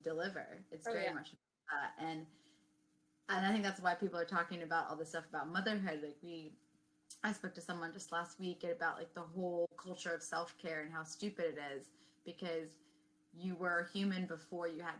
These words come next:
Speaker 1: kids. And this is just in general, like, you know, you should just be doing what's right for you all the time. And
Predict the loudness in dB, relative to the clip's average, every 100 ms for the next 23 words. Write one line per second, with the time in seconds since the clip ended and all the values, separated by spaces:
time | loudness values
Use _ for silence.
0 | -8 -6 -6 -6 -8 -12 0 2 2 -2
1 | -4 -6 -4 -2 -2 -4 -6 -6 -8 -12
2 | -20 _ _ _ _ _ -2 2 4 4
3 | 2 0 -10 -14 -10 -8 -6 -6 -2 -4
4 | -2 -2 -2 -2 -2 -4 -4 0 2 2
5 | -2 -4 -2 -4 -2 0 -2 -4 _ _
6 | _ _ 0 2 2 -2 0 2 4 2
7 | -2 -6 -10 -8 -6 -6